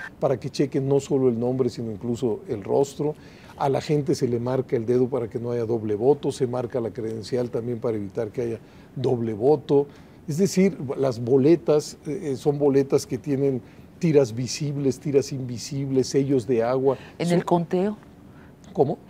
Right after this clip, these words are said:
Speaker 2: En el conteo posterior, este, no hay manera de hacer
Speaker 1: Bueno, en el conteo posterior es el que se lleva a cabo en los consejos distritales el
Speaker 2: Sí.
Speaker 1: miércoles.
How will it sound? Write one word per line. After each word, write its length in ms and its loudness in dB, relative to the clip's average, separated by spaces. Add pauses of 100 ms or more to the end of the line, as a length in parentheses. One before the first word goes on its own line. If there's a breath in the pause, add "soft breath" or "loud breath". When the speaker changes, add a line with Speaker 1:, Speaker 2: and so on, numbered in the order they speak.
Speaker 2:
En 140 0
el 100 4
conteo 460 2
posterior, 720 0
este, 720 -4
no 140 -2
hay 80 2
manera 360 0
de 80 0
hacer 260 -2
Speaker 1:
Bueno, 200 6
en 120 4
el 120 4
conteo 320 4
posterior 460 2
es 100 -2
el 140 -2
que 100 -4
se 160 -4
lleva 220 0
a 80 -4
cabo 240 2
en 80 -4
los 120 -2
consejos 460 -2
distritales 640 -2
el 80 0
Speaker 2:
Sí. 60 -6
Speaker 1:
miércoles. 440 0